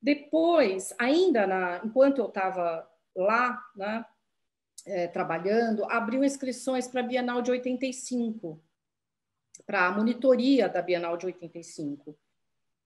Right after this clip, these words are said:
E, e tinha uma leitura básica pra fazer nas férias e tal, é, De Michele, Argan, enfim, tinha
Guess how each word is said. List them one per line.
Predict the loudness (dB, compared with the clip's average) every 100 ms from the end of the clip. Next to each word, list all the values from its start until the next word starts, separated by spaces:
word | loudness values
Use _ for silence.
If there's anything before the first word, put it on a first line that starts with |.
| _
E, | -6 -4 -4 -4 -2 -2 -2 0 0 -2 -4 -6
e |
tinha | -4 -2 0
uma | 2
leitura | 0 0 0 2
básica | 4 4 4 2 -4
pra | -8 -6
fazer | -4 -4 -2 0 2 2
nas | 0 -6
férias | -4 0 0 0 0 -2 -4
e | -8
tal, | -4 -2 0 2 2 0
é, | -2
De | -2
Michele, | -2 -4 -4 0 4 4 4 2 2 2
Argan, | 2 0 -2 2 4 4 2 2 0 0
enfim, | 0 0 -4
tinha | -2 0 2 0